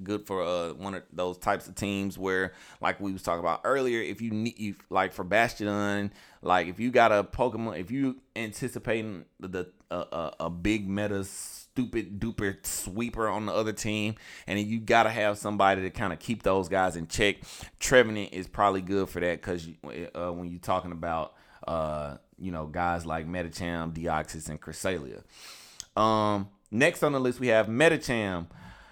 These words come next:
Medicham has been a staple of the Great League since the dawn of time. By the way, we're talking about Great League here, guys. Um,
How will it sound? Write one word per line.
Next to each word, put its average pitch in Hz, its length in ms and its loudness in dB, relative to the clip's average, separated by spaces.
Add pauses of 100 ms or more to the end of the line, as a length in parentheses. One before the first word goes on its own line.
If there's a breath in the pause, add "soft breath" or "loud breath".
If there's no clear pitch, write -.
(640 loud breath)
Medicham 165 480 6
has 143 140 4
been 127 140 4
a 104 60 4
staple 175 560 4
of - 140 2
the 110 80 2
Great 113 400 4
League 110 340 2
since 104 220 -2
the - 80 -2
dawn 98 300 2
of 87 80 -6
time. 90 180 0
By 135 120 10
the 170 60 0
way, 151 120 4
we're 113 160 4
talking 156 240 6
about 104 200 2
Great 98 240 4
League 80 160 -4
here, 76 120 -6
guys. 65 280 -4 (460 soft breath)
Um, 101 460 2